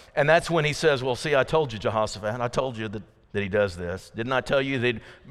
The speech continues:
not prophesy good, but evil?" And Micaiah said, "Okay, here's the rest of this. You need to hear this. This is fascinating. This is the council meeting of God in heaven with his advisors, just like Job one and two. Therefore, hear the word of the Lord," Micaiah says. "I saw the Lord sitting on his throne,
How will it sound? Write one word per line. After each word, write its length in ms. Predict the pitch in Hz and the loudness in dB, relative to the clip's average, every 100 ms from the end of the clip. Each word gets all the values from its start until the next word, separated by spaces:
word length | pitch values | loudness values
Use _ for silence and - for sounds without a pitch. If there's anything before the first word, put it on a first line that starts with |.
| - | -6
not 380 | 143 131 - - | 0 2 0 -2
prophesy 500 | 135 131 123 139 110 | 0 0 2 2 2
good, 320 | 123 139 120 | 2 2 2
but 140 | 123 | -2
evil?" 420 | - 127 139 147 135 - - 139 | -2 -4 -4 -6 -8 -14 -12 0
And 80 | |
Micaiah 460 | 143 135 165 165 160 | 2 4 4 4 4
said, 260 | - 127 135 | 4 4 4
"Okay, 300 | 156 143 123 - - | 2 0 0 -8 0
here's 280 | 175 185 | 2 2
the 100 | 151 | 2
rest 380 | 139 151 143 - | 6 6 6 2
of 80 | 120 | -2
this. 200 | 113 - | -2 0
You 60 | 180 | 0
need 160 | 165 | 0
to 80 | 123 | 0
hear 180 | 135 131 | 0 0
this. 180 | 123 160 | -2 -4
This 100 | - | -4
is 60 | |
fascinating. 680 | - 147 151 175 160 160 143 | 0 0 0 0 0 0 -4
This 180 | 165 165 | -6 -6
is 220 | - - - - | -10 -14 -20 -8
the 80 | 143 | -6
council 500 | - 160 160 - 165 | 0 0 0 -2 -2
meeting 380 | 147 151 156 143 | -2 -4 -2 -2
of 160 | 113 | 0
God 320 | 135 139 147 135 | 2 4 4 2
in 80 | |
heaven 360 | 113 131 139 143 | 0 0 0 -2
with 140 | 123 | -2
his 160 | 127 120 | -2 -4
advisors, 640 | 107 123 131 135 147 - - - | -2 0 0 -2 -8 -12 -18 -16
just 180 | 143 135 | -8 -2
like 160 | 127 | -2
Job 300 | 117 139 135 | 0 0 0
one 160 | 127 143 | 0 -2
and 120 | 123 | -2
two. 280 | 147 156 160 - - - | -2 -2 -2 -6 -20 -2
Therefore, 440 | 160 202 202 190 151 | 4 4 4 0 2
hear 200 | 196 196 | 4 4
the 80 | |
word 240 | 175 175 165 | 4 4 4
of 40 | |
the 40 | 175 | 2
Lord," 300 | 185 151 113 | 2 2 2
Micaiah 440 | 107 139 117 104 | 0 2 2 2
says. 440 | - 107 117 135 - - - | 0 0 0 0 -8 -18 0
"I 160 | 160 202 | 2 4
saw 240 | 233 180 | 4 4
the 80 | 160 | 4
Lord 360 | 165 196 185 | 4 4 2
sitting 340 | - 208 185 175 | 2 0 2 2
on 100 | 151 | 0
his 180 | 131 - | -2 -2
throne, 460 | 175 156 123 123 | 0 0 0 -4